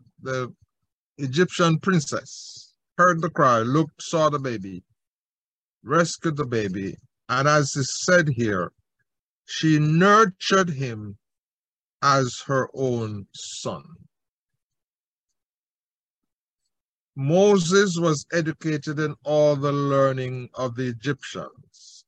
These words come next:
and he was a man of power in words and deeds.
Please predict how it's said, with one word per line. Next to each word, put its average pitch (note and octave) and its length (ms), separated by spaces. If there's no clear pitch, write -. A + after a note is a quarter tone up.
and C3+ 160
he C#3 60
was C3 240
a B2 80
man F3 720
of B2+ 160
power G#2+ 340
in A#2 220
words A#2+ 880
and G2+ 260
deeds. - 920